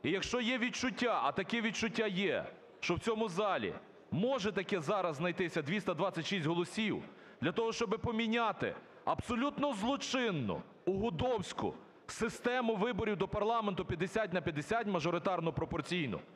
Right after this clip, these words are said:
яку, я вам хочу нагадати, формувалося під Януковича і його режим для того, щоб за рахунок мажоритарних округів мати контрольований парламент, то ми у Верховній Раді України це повинні зробити.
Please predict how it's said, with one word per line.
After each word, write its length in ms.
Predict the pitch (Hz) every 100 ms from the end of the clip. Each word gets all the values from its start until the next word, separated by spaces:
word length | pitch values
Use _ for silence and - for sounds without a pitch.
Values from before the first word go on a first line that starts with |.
| - - -
яку, 260 | 156 151 262
я 100 | 254
вам 160 | 254
хочу 280 | 247 254 247
нагадати, 680 | 240 233 185 226 202 - 104 - - -
формувалося 800 | - 214 220 240 269 262 233 226
під 280 | 185 233 180
Януковича 840 | 196 226 208 - 262 262 208 175 156
і 80 |
його 280 | 175 185 190
режим 520 | 190 165 143 254 170 85 - - -
для 120 | 131 202
того, 280 | 262 254
щоб 280 | - 226 202
за 120 | 180
рахунок 380 | 226 220 247 233
мажоритарних 760 | 208 190 214 214 240 226 208 175
округів 600 | 170 220 214 233 127 - - - -
мати 320 | 147 233 220
контрольований 720 | 208 208 214 226 226 202 175
парламент, 600 | 180 165 175 240 220 110 85 - - - - -
то 160 | - 208
ми 320 | 196 262 302
у 100 | 220
Верховній 480 | 208 202 233 202 196
Раді 260 | 190 160 165
України 540 | - 180 170 131 101
це 260 | - 233 226
повинні 640 | 226 214 190 220 196 185
зробити. 600 | 135 180 139 165 117